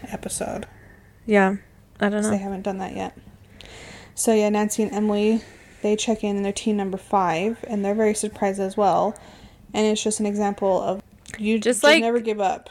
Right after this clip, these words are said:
Speaker 1: You're
Speaker 2: yeah,
Speaker 1: not out
Speaker 2: you
Speaker 1: until Phil says you're
Speaker 2: never
Speaker 1: out.
Speaker 2: know what another team has run into, so just keep going.
Speaker 1: But the re-, Lenny and Karen, I felt really bad for them because Lenny was having,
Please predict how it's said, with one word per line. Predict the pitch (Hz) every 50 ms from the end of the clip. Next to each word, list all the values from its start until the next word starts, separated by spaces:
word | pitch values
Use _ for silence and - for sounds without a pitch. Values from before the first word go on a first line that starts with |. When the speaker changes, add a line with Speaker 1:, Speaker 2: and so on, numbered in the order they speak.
| -
Speaker 1:
You're | - 220 220 220
Speaker 2:
yeah, | 247 233 214 -
Speaker 1:
not | -
out | 226
Speaker 2:
you | 254 277
Speaker 1:
until | 302 285 - 208 202
Phil | - 233
says |
you're | 233
Speaker 2:
never | 220 220 220 214 - 185 247 240 240 247 254 262 277
Speaker 1:
out. | 269 -
Speaker 2:
know | 226 214 202 202 202 196 185 170 175
what | 180 208 214 202 208 196 -
another | 196 196 196 196 196 202 202
team | 196 - 220 202 202 220
has | 208 190 190 -
run | 185 185 180
into, | 170 170 185 - - 180 - 110 - 220 -
so | - - - 208 190 190
just | 190 - 208 190 202 - - - - - _ - -
keep | - 220 196 190 -
going. | - - 113 78 67 - - - 214 214 - _ _ _ - _ _ - - - - - - - - - -
Speaker 1:
But | 240 214 226 214 - - - - 214 214 -
the | 226
re-, | 220 220 220 - -
Lenny | 285 220 214 220 220 226 233 226
and | 233
Karen, | 233 - 226 202 190 196 202
I | - - 226
felt | 226 - 294 285 247
really | 240 240 233 226 220
bad | 214 170 175 185 -
for | - 196
them | 190 185 190
because | 190 185 - - 196 196 185 190 - - - - - - - - - - -
Lenny | 202 214 214 220 233
was | 240 240 240 233
having, | - 247 233 226 226 226 226 220 214